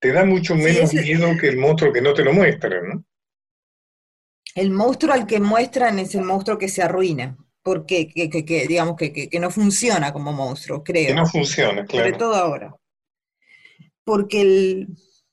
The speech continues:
Speaker 2: porque el monstruo suele ser bastante subjetivo, entonces como cada uno le tiene miedo a algo diferente, y esto es lo que decías vos, vos le,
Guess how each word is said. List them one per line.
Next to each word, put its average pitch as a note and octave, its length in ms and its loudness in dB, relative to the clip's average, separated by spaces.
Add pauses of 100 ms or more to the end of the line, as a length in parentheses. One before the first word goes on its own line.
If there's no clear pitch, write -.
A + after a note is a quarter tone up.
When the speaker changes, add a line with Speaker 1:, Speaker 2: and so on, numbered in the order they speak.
(180)
Speaker 2:
porque G#3 240 0
el G3+ 100 4
monstruo A#3+ 460 2
suele A3 320 0
ser G3+ 280 -2
bastante F#3+ 640 -2
subjetivo, E3+ 760 -2
entonces F3+ 520 -4
como E3 240 -6
cada F3+ 280 2
uno A#3 220 0
le F3+ 120 2
tiene F#3+ 200 -2
miedo F#3 260 -2
a F3+ 40 2
algo F#3 180 0
diferente, F#3 640 -2
y D#3+ 140 2
esto E3 280 -4
es E3+ 360 -2
lo D#3+ 120 -2
que D#3 100 -6
decías D#3 260 -2
vos, F#3+ 240 0
vos E3 160 0
le, E3+ 140 -4